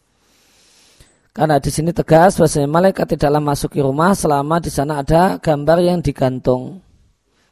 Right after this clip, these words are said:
Lain hanya jika gambarnya itu dihinakan.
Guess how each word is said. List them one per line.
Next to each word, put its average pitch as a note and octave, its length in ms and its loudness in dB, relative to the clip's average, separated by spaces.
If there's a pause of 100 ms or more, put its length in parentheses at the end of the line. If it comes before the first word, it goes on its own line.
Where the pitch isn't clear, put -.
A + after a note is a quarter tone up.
Lain C3 240 -4
hanya D#3+ 240 -2
jika D#3+ 240 -4
gambarnya D3+ 480 -2
itu D3 160 -2
dihinakan. C3+ 880 -2